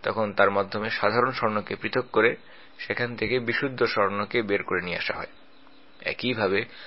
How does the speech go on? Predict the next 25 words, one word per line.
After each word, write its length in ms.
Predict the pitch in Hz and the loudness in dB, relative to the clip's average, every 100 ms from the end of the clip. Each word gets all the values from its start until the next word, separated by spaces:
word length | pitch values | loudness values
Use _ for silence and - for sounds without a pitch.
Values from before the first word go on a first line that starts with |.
| - - | -18 2
যখন 340 | 101 101 117 98 | 4 4 2 0
এই 200 | 98 87 | -2 -2
উম্মার 420 | 98 104 127 120 | -2 6 8 8
উপর, 280 | 90 78 80 | 4 -4 -8
মুসলিম 340 | 95 - 110 | -8 -6 -4
উম্মার 300 | 107 110 120 | -2 2 2
উপর 160 | 107 101 | 2 -2
কোনো 200 | 95 98 | -4 -6
ফিতনা 340 | 113 135 117 | -6 -4 -2
চলে 260 | 98 104 95 | 0 2 2
আসে, 240 | 87 - | 2 -2
ফিতনা 300 | 107 107 104 | -6 -4 2
আপতিত 400 | 98 98 123 120 | 2 2 -4 -4
হয়, 240 | 95 92 101 - - - - - - - | -2 -2 -2 -8 -20 -20 -20 -20 -20 -2
এর 220 | - 110 | 4 6
মাধ্যমে 440 | 101 107 113 135 117 | 8 6 6 4 6
আল্লাহ 160 | 101 | 4
সুবহানাহু 320 | 98 98 95 | 2 0 0
ওয়া 180 | 90 98 | 2 2
তাআলা 220 | 104 123 - - - - - | 2 -2 -8 -16 -20 -20 -16
মানুষদেরকে 680 | - 101 123 123 117 95 92 | 0 0 2 0 0 0 -4
পৃথক 300 | - 90 82 - | -8 -8 -8 -6
করেন। 200 | 64 58 - - - - - - - - | -6 -8 -12 -20 -20 -20 -20 -20 -20 -6
সত্যিকারের 540 | - 113 113 104 101 | -4 -2 2 4 4
মুমিনদেরকে 680 | 98 101 120 127 123 - 139 | 2 -2 0 2 2 2 -2